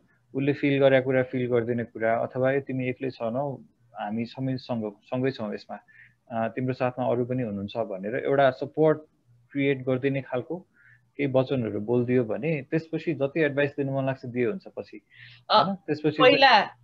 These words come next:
Speaker 2: मैले, अ, तपाईँलाई यहीँ रोकेँ। पहिला कसैले
Speaker 1: हजुर।
Speaker 2: कुरा, मनको कुरा खोल्यो भने पहिला, अ, एक्नोलेज, "मैले सुनिरहेको छु"
Speaker 1: Acknowledge
Speaker 2: भन्नु
Speaker 1: गर्ने।
Speaker 2: पर्यो।
Speaker 1: हजुर।
Speaker 2: अनि त्यसपछि अर्को के थियो स्टेप?
Speaker 1: Validation।
Speaker 2: भ्यालिडेसन।
Speaker 1: तपाईँले भन्नुभएको कुरा एकदम महत्त्वपूर्ण छ
Speaker 2: अहँ।
Speaker 1: भनेर उहाँलाई बरु
Speaker 2: हो।
Speaker 1: "थ्याङ्क यू" भन्ने के, तपाईँले share गर्नुभयो, एकदम महत्त्वपूर्ण कुरा, तपाईँले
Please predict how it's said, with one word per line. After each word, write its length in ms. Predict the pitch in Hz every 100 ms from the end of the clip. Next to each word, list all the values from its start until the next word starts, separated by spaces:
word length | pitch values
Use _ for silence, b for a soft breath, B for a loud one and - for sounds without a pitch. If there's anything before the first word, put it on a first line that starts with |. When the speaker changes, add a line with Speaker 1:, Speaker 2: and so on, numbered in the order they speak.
| 202
Speaker 2:
मैले, 240 | 214 208
अ, 140 | 185 175
तपाईँलाई 260 | 190 185
यहीँ 180 | 180 170
रोकेँ। 240 | 180 180 330
पहिला 340 | 240 247 233
कसैले 340 | 226 226 247
Speaker 1:
हजुर। 260 | 226 - -
Speaker 2:
कुरा, 200 | 226 226
मनको 280 | 214 214 214
कुरा 180 | 214 202
खोल्यो 300 | - 202 196
भने 240 | 175 190
पहिला, 360 | 196 202 196 180
अ, 280 | - -
एक्नोलेज, 680 | 190 175 - 196 208 190 247
"मैले 140 | 220 196
सुनिरहेको 460 | - 190 175 165
छु" 140 | 165 175
Speaker 1:
Acknowledge 300 | 170 123 117 117
Speaker 2:
भन्नु 160 | 117
Speaker 1:
गर्ने। 200 | 117 -
Speaker 2:
पर्यो। 300 | 339 _ 127
Speaker 1:
हजुर। 180 | 107 110 - - 208
Speaker 2:
अनि 200 | 214 226
त्यसपछि 480 | 214 247 247 262 262
अर्को 220 | 214 240
के 160 | 226 247
थियो 100 | 233
स्टेप? 240 | 226 302 415 - _ _ _ _ _ _ _ b b _ -
Speaker 1:
Validation। 580 | 110 120 113 107 - - b b
Speaker 2:
भ्यालिडेसन। 340 | 202 202 202 190
Speaker 1:
तपाईँले 160 | 139
भन्नुभएको 420 | 120 110 120 131 131
कुरा 180 | 143
एकदम 220 | 135 131 127
महत्त्वपूर्ण 520 | 123 127 117 117 113
छ 100 | 165
Speaker 2:
अहँ। 720 | 185 - _ _ _ - 190
Speaker 1:
भनेर 120 | 185
उहाँलाई 280 | 131 127 131
बरु 180 | 127 131
Speaker 2:
हो। 60 | 135
Speaker 1:
"थ्याङ्क 600 | - _ - 175 - 147
यू" 60 |
भन्ने 240 | 113 95 123
के, 80 |
तपाईँले 380 | 156 135 127 127
share 260 | 127 135 120
गर्नुभयो, 380 | 120 117 107 104
एकदम 260 | 110 127
महत्त्वपूर्ण 640 | 120 117 117 135 120 110
कुरा, 360 | 107 110 107 107
तपाईँले 360 | 107 110 107